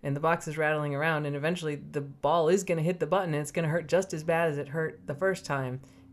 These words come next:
It just happens less often. But, uh, you know, it's still in there. The ball doesn't ever go away. It just hits the button less often. And she was talking about, like, how it was a good way to think about it, and how,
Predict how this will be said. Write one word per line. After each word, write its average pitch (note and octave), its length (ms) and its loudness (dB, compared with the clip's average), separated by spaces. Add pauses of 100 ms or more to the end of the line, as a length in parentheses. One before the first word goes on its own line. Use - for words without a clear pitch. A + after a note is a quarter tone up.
It C#3+ 100 -6
just E3 200 2
happens D#3+ 340 0
less D3 240 -2
often. C3+ 500 -4 (420)
But, C3 340 0 (380)
uh, C3 600 -2 (100)
you C3+ 140 -6
know, C3+ 260 -4 (180)
it's D3+ 200 -4
still F3+ 260 4
in F3 160 4
there. C3 220 0
The C3+ 100 -6
ball D#3+ 180 6
doesn't D#3 280 2
ever D3 240 -2
go C#3+ 220 2
away. B2+ 500 0 (340)
It C#3 160 -2
just C#3+ 240 -4
hits D3 180 -2
the C#3+ 80 -6
button C#3 280 -2
less B2 200 -4
often. B2+ 480 -6 (400)
And C3+ 100 -6
she D#3 80 -8
was C#3+ 80 -4
talking D3 380 -2
about, C3 260 -4
like, B2+ 160 -4
how E3 140 4
it - 40 -2
was D3+ 140 -4
a D3 40 -4
good C#3+ 180 -4
way C3 120 0
to C3 80 -2
think C3+ 220 -4
about B2+ 220 -2
it, B2+ 100 -2
and B2+ 100 -6
how, B2+ 300 -2